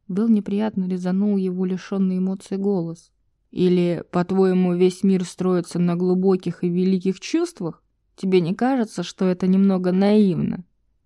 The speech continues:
Вэл подняла руки и потёрла внезапно уставшие глаза. Этот разговор, он выматывал. Почему сразу всё так непросто? Потому что он зверь и думает, как зверь?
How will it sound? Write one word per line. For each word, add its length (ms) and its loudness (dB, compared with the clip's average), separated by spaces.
Вэл 200 2
подняла 480 0
руки 320 -2
и 40 0
потёрла 560 -4
внезапно 560 -2
уставшие 540 -10
глаза. 560 -6
Этот 280 -12
разговор, 720 -2
он 300 -2
выматывал. 840 0
Почему 340 0
сразу 400 -2
всё 180 -10
так 220 -4
непросто? 640 0
Потому 280 2
что 160 -4
он 100 4
зверь 340 2
и 20 4
думает, 420 2
как 200 -4
зверь? 400 -2